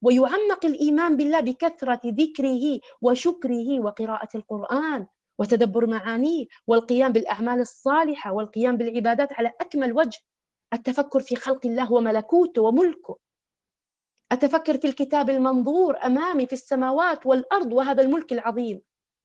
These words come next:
ثم أتفكر بالكتاب المسطور وفي الآيات ومعانيها، ثم يأتي لك الرضا.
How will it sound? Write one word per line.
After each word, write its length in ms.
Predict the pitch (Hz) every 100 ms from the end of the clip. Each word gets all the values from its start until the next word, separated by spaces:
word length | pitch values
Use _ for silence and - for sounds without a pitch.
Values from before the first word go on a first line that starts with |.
| _
ثم 180 | - 285
أتفكر 540 | 277 277 285 311 311 269
بالكتاب 540 | 240 - 254 285 262
المسطور 560 | 247 247 - - 349 254
وفي 180 | 233
الآيات 640 | 247 - 240 247 294 240 226
ومعانيها، 760 | 220 202 226 240 302 247 190 - _ _ _ _ _ _ _ _ _ _ _ _ _
ثم 340 | - 247 233 226 226 _
يأتي 380 | 247 285 - 262
لك 380 | 247 247 226 185 - _ _ _ _ _ -
الرضا. 600 | 247 240 277 214 196 -